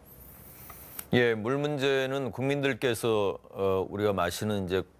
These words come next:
대기질 문제와 함께 가장 걱정을 많이 하고 계시는,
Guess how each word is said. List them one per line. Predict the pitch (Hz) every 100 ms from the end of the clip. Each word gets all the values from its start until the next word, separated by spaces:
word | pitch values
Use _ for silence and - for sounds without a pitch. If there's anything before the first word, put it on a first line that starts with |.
| -
대기질 | 92 95 110 110 107
문제와 | 95 87 92 90
함께 | 98 117 -
가장 | - 90 98 95
걱정을 | 82 - 107 98
많이 | 82 87
하고 | 98 92 95
계시는, | 82 82 - 92 85